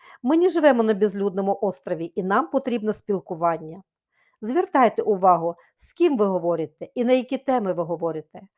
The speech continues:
Звертайте увагу на те, як ви почуваєтеся після спілкування з конкретною людиною. Можливо, що ви відчуваєте розбитість, поганий настрій, роздратування. І цьому є пояснення. Є категорія людей,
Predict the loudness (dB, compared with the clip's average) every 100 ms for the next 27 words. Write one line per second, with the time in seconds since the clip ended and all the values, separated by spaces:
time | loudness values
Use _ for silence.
0 | _ -20 -12 -2 -2 2 0 0 0 2
1 | 0 -4 -4 0 -2 -2 _ -20 _ 0
2 | 2 2 0 -4 -2 0 4 4 2 -4
3 | -2 -2 -2 -4 -4 -4 -2 -2 -2 -2
4 | 0 0 -4 -4 -6 -2 -4 -2 -4 -4
5 | -4 -4 -6 -8 -12 -16 _ _ _ _
6 | -6 -6 0 0 0 -4 -2 -2 -2 -4
7 | 0 0 2 0 0 0 -2 -2 -12 _
8 | _ _ -20 _ 0 2 0 0 -2 -2
9 | -4 -6 -6 -6 -6 -4 -2 -2 -2 0
10 | -2 -4 -14 -18 _ _ _ _ _ _
11 | -10 -2 -4 -2 -6 -6 -4 -4 -4 -6
12 | -10 -20 -20 -20 _ _ _ _ -2 -2
13 | -2 -6 -2 -2 0 -4 -2 -4 -4